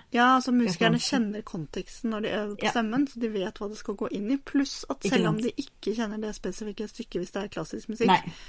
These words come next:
Speaker 1: så kjenner de allikevel at, «Å ja, hvis jeg gjør sånn, så skjer nok disse tingene noen andre steder.» Og så
Speaker 2: Riktig,
Speaker 1: er det,
Speaker 2: riktig.
Speaker 1: «Å ja, det var ikke akkurat sånn, men det var sånn og sånn.» Altså,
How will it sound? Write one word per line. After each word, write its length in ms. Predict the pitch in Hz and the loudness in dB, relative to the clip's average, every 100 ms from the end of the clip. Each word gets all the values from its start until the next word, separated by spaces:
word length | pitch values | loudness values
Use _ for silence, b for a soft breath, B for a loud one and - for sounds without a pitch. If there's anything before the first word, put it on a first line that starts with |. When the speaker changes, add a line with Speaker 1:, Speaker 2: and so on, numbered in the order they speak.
| B B - | B B -6
Speaker 1:
så 140 | 226 | -4
kjenner 240 | 220 220 202 | 0 0 0
de 60 | 208 | -2
allikevel 440 | 220 202 - 180 | -2 -4 -6 -6
at, 160 | 196 - | -4 -2
«Å 40 | |
ja, 120 | 214 208 | -2 -2
hvis 160 | 214 | -4
jeg 180 | 190 196 | -4 -4
gjør 80 | 202 | -6
sånn, 240 | - 190 202 | -6 -6 -6
så 300 | - 190 208 | -6 -6 -6
skjer 260 | - 190 | -6 -4
nok 120 | 185 214 | -6 -8
disse 340 | 226 - 180 | -10 -8 -8
tingene 360 | - - 208 208 | -6 -8 -6 -6
noen 180 | 214 208 | -6 -6
andre 140 | 190 | -8
steder.» 320 | - 175 202 170 | -8 -4 -2 0
Og 80 | 214 | 0
så 160 | 233 | 2
Speaker 2:
Riktig, 0 | |
Speaker 1:
er 140 | 214 202 | 0 0
det, 160 | 208 | -2
Speaker 2:
riktig. 100 | 202 B B B | -4 B B B
Speaker 1:
«Å 80 | 339 | 4
ja, 80 | 294 | 6
det 60 | |
var 80 | 247 | 2
ikke 160 | - - | -4 -8
akkurat 240 | - 226 | -2 0
sånn, 140 | 220 | 0
men 100 | 214 | -2
det 80 | 220 | -4
var 80 | 208 | -4
sånn 240 | 214 196 | -4 -4
og 80 | 196 | -4
sånn.» 340 | - 170 165 156 | -2 -4 -4 -8
Altså, 260 | 202 190 | -6 -4